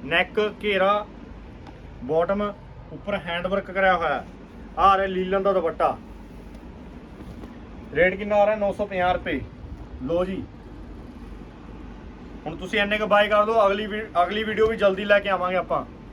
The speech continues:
ਅਗਲੀ, ਅਗਲੀ ਵੀਡੀਓ ਵੀ ਆਫਰ ਪ੍ਰਾਈਸ ਦੀ ਜਲਦੀ ਲੈ ਕੇ ਆਵਾਂਗੇ।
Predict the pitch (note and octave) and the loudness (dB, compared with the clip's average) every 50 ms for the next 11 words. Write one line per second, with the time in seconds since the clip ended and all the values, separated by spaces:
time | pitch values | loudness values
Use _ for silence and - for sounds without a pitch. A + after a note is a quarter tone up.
0 | - - - - - - - - - - - - - - - - - - - - | -16 -14 -16 -16 -16 -16 -16 -16 -16 -16 -16 -16 -16 -16 -16 -16 -16 -16 -16 -16
1 | - - - - - - - C3+ D#3+ E3+ F#3 F#3+ G#3+ A3+ G#3 - - E3+ F3+ F#3+ | -16 -16 -16 -16 -16 -8 -2 2 2 2 2 2 -2 -2 -4 0 2 2 2 2
2 | G#3 A3 A3+ G3 G3+ G3+ G3 G#3+ G#3+ G#3 A3+ A#3 - G3+ G3 F#3 G3 G#3 F#3+ G3 | 2 -2 -2 -2 -2 0 2 2 2 2 2 2 4 6 4 6 4 0 0 2
3 | G#3 G3+ G3+ F#3 F#3 A3 - F#3+ F#3 F3+ F#3+ G3+ G3+ G3 F#3+ F#3 G3 G3 F#3 F3+ | 4 4 4 4 0 0 2 4 4 4 2 0 0 2 2 2 2 0 0 0
4 | F#3 F#3+ G3+ G#3+ A3 A#3 | 0 0 2 0 0 0